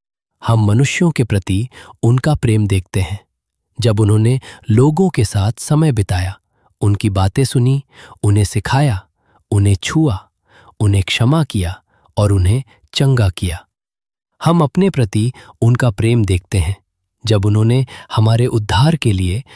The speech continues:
अपने प्राणों को छुड़ौती और बलिदान के रूप में दे दिया।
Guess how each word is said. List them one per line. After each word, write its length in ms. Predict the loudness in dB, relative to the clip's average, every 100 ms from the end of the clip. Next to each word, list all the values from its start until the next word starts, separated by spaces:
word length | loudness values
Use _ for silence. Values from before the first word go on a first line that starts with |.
| -8 -6
अपने 300 | -2 0 0
प्राणों 440 | 0 2 2 0
को 180 | 0 -4
छुड़ौती 600 | 0 0 0 -2 -6 -8 _ -20 -4
और 120 | -2 0
बलिदान 600 | 0 0 0 0 0 0
के 140 | 0
रूप 200 | 0 -2 0
में 140 | 0
दे 160 | 0 0
दिया। 320 | -2 -4